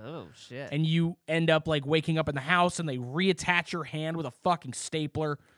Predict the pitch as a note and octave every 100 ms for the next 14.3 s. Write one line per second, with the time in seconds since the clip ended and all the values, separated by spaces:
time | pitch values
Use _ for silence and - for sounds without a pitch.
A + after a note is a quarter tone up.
0 | _ - F#3 A#3+ G#3 D3 E3+ F3+ D#3 B2+
1 | F3 G3+ F#3 D#3+ C#3+ F3 G3+ G3+ - G3
2 | F3 E3+ E3+ D#3+ F3 F3 D3+ D#3+ F#3 F3+
3 | F3 D3 D#3+ E3+ F3 F3+ F3+ D#3 D#3 D3+
4 | - D3+ D#3 D#3+ D#3 D3+ E3 A2+ - D#3+
5 | D#3 E3+ E3 _ _ _ _ _ - -
6 | G#2+ - _ _ - _ - _ _ _
7 | - D#3 D#3+ D#3+ D#3+ D#3 C#3+ _ _ _
8 | _ - C#4 D4+ - D4 B3+ C4+ A3+ -
9 | G#3 G#3 F#3+ F#3 - F#3+ F3+ D#3 _ _
10 | _ _ _ - D3+ D3+ D3 C3+ _ _
11 | _ _ - G3 C4+ G4 F4+ E4+ A#3+ C4
12 | B3+ - - A3+ G3+ F#3+ F3 G#3+ B3+ G3+
13 | G3+ F3+ E3+ A3 A#3+ - G#3 G#3 F3+ E3+
14 | C#3 C3